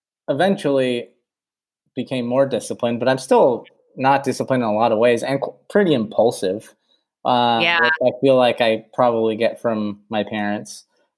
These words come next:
Speaker 1: but, like, you know, I'll just feel like, you know, I'll just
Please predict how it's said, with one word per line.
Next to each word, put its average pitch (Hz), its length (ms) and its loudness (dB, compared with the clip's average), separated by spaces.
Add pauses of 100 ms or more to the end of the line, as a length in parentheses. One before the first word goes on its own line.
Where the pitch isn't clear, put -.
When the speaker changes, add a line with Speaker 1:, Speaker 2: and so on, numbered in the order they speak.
Speaker 1:
but, 123 160 4
like, 120 480 2
you 143 160 -2
know, 110 160 2
I'll 110 100 4
just - 180 -8
feel 135 200 -2
like, 110 420 -2 (100)
you 277 80 -2
know, 127 360 -4
I'll - 100 -2
just - 340 -10